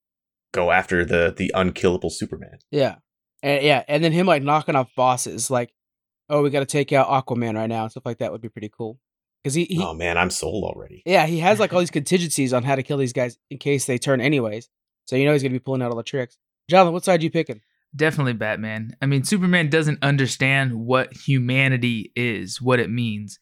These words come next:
Speaker 3: And unfortunately, it's not always pretty. Death and disease is part of humanity, so you can't just, you, you can't be like a robot and make everything perfect in rainbows, 'cause that's,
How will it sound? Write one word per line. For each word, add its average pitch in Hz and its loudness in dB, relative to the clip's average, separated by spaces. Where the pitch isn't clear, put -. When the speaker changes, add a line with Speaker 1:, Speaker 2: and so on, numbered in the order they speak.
Speaker 3:
And 127 -4
unfortunately, 127 0
it's 123 -4
not 131 4
always 127 0
pretty. 113 -4
Death 127 -2
and 117 -4
disease 120 -2
is 120 -6
part 123 2
of 113 -2
humanity, 113 -2
so 110 -6
you 107 -8
can't - -4
just, 110 -10
you, 131 0
you 120 -6
can't 123 0
be 127 2
like 117 0
a 107 -6
robot 110 0
and 107 -8
make 123 0
everything 117 -2
perfect 120 -4
in 107 -8
rainbows, 110 -4
'cause 104 -8
that's, - -2